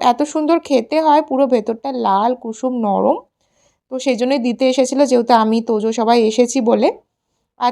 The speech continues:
তারপরে তোজোকে ফলের রস খাইয়ে ওকে দিকে স্নান টান করাচ্ছিলাম। আর এইবার হচ্ছে ওকে লাঞ্চটা করিয়ে নেব।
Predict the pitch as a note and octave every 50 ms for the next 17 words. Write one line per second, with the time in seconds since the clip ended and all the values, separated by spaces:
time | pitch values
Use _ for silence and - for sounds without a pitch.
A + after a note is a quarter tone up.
0 | B3 - A#3 A3+ A3+ A#3 B3+ C4 C4 C4 B3 A3+ A3+ A3+ B3 C4+ C4 - A#3 A3
1 | A3+ A#3+ A#3+ A#3 G#3+ G#3 A3+ - - - C4 C4 C#4 E4 F4+ E4 C4+ C#4 A#3+ B3
2 | A3 G#3 G#3+ A#3+ B3 B3 B3 B3 A3 G#3 G#3 G#3 G3+ A#3 A#3 A#3+ A#3+ - A#3 A3+
3 | A#3+ B3+ A#3+ - C4+ C4+ D#4+ F#4+ - - _ - G#3+ G#3+ G3+ G3+ G3+ G#3+ G#3+ G3+
4 | A#3 B3 B3+ B3 A#3 A#3 - - D#4+ G#4 C#5 - _ _ _ _ _ _ _ -
5 | C4 B3+ D#4 D4+ C4+ A#3+ A3 A3+ A3+ - - C#4+ C#4 - C4+ C4+ C#4 C#4+ D4 D4
6 | D4 C#4